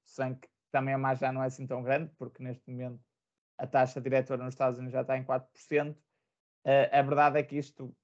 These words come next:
pode deixar antever que, eh, se calhar o valor até onde a Fed tenha que aumentar os juros, eh, possa não ser tão elevado como o mercado estava,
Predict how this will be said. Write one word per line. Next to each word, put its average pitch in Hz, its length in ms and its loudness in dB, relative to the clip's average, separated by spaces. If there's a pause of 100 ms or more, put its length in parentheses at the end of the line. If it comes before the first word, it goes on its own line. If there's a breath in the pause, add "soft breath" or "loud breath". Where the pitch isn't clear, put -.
(160)
pode 139 160 4
deixar 139 340 2
antever 135 540 0
que, 139 440 2
eh, 131 140 -2
se 131 100 -12
calhar 139 440 4
o - 400 -8
valor 143 440 2
até 135 300 -2
onde 135 320 -2
a 127 80 -2
Fed 127 480 -4 (580)
tenha 131 300 2
que 139 80 0
aumentar 131 500 4
os 127 140 0
juros, 135 520 -6 (200)
eh, 127 240 0 (100)
possa 135 280 4
não 127 180 -2
ser 131 180 -2
tão 131 160 0
elevado 131 420 4
como 131 180 -2
o 123 60 -2
mercado 127 340 4
estava, 123 680 2